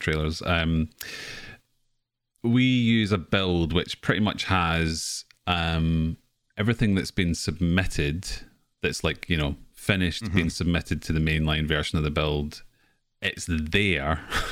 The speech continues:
Speaker 1: <laughs> just behind
Speaker 2: <laughs>
Speaker 1: certain toggles.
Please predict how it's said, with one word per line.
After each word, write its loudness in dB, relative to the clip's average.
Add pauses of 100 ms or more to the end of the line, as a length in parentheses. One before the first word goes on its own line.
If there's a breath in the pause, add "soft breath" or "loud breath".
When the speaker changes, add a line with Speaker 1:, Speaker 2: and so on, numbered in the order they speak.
(140 loud breath)
Speaker 1:
<laughs> -4
just -4
behind 2
Speaker 2:
<laughs> -20
Speaker 1:
certain 0
toggles. 0